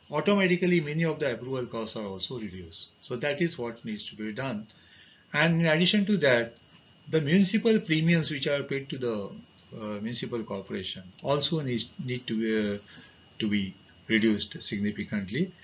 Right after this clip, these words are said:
so as to bring the, um, cost of construction permits to a lower level. Then, uh, some financial facilities should also be,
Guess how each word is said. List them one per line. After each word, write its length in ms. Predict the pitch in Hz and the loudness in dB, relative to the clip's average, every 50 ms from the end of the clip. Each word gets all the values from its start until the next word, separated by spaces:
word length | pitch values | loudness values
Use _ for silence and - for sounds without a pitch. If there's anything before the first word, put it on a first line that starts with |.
| - - - | -20 -16 -12
so 180 | - - 127 123 | -6 0 4 4
as 220 | 120 113 107 - | 4 4 4 0
to 280 | - - 175 208 208 - - _ _ _ _ _ _ _ - | 0 2 2 2 0 -2 -8 _ _ _ _ _ _ _ 0
bring 340 | 110 135 151 160 165 165 147 | 4 4 6 6 4 4 4
the, 380 | 151 143 143 139 135 139 - - - _ _ - - _ _ _ - - | 6 6 6 6 4 2 -2 -6 -16 _ _ -20 -20 _ _ _ -8 -2
um, 600 | 123 117 110 110 104 101 95 - - - - - - - - | 0 2 2 2 2 0 -2 -4 -6 -8 -8 -12 -12 0 6
cost 280 | 156 156 151 - - | 6 6 6 6 2
of 220 | 160 147 143 - - - 139 123 | -2 -2 -4 -4 -8 -12 -10 -8
construction 540 | - 131 123 - - 127 - - 127 117 107 | -6 -4 -4 -4 -6 -6 -6 -6 -6 -6 -6
permits 420 | - 117 113 110 113 110 107 - - | -4 -4 -4 -2 -2 -4 -4 -6 -8
to 260 | - 135 160 190 196 - - _ _ _ _ - | -8 -6 -6 -6 -6 -8 -14 _ _ _ _ -6
a 60 | 120 | -2
lower 380 | 110 104 104 101 104 98 95 98 - _ _ _ - | 0 0 0 0 0 -2 -4 -8 -14 _ _ _ -10
level. 340 | 110 101 98 95 90 98 98 - _ _ _ _ _ _ _ _ _ _ _ _ _ - - _ _ _ _ _ - - - _ _ _ _ _ _ _ _ _ _ _ _ - | -8 -6 -6 -8 -10 -12 -16 -18 _ _ _ _ _ _ _ _ _ _ _ _ _ -20 -20 _ _ _ _ _ -20 -20 -20 _ _ _ _ _ _ _ _ _ _ _ _ 6
Then, 420 | 147 160 170 175 180 180 185 - - - _ _ _ _ _ _ _ - | 10 10 10 10 10 6 4 0 -6 -20 _ _ _ _ _ _ _ -4
uh, 340 | 139 135 135 135 131 135 131 - - _ _ _ _ | 0 2 2 4 2 2 0 -4 -12 _ _ _ _
some 260 | - - 185 185 180 | -4 0 2 2 4
financial 560 | 170 165 165 170 180 180 170 - 165 165 165 160 | 4 4 4 4 4 4 4 4 4 2 2 2
facilities 880 | 165 147 143 135 - - 156 147 143 151 143 143 139 139 - - - - _ _ _ _ _ _ | 0 0 -2 -2 -2 -2 -4 -2 -2 -4 -4 -4 -6 -8 -12 -14 -18 -20 _ _ _ _ _ _
should 200 | - - 147 135 | -8 -6 -4 0
also 720 | 135 120 120 120 113 - - 139 131 123 123 117 117 - - _ _ _ _ - | 2 2 2 2 0 -2 -2 -2 0 0 -2 -4 -6 -10 -16 _ _ _ _ -8
be, 440 | 110 113 113 110 110 107 104 104 - | -6 -4 -2 -2 -2 -2 -4 -6 -8